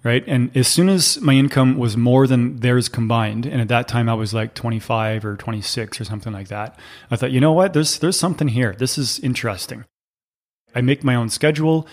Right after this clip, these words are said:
which includes about half an hour of free time a week. It's amazing.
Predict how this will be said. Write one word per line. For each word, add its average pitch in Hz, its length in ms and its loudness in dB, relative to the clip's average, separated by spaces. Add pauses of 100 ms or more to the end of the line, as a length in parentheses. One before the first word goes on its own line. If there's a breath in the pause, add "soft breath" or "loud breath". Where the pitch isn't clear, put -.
(140)
which 123 180 -2
includes 123 440 0
about 113 200 -4
half 120 240 -2
an 131 80 0
hour 123 220 2
of 113 80 -4
free 127 180 -2
time 123 220 -4
a 104 60 -6
week. 143 360 0 (200 loud breath)
It's - 100 -14
amazing. 143 480 0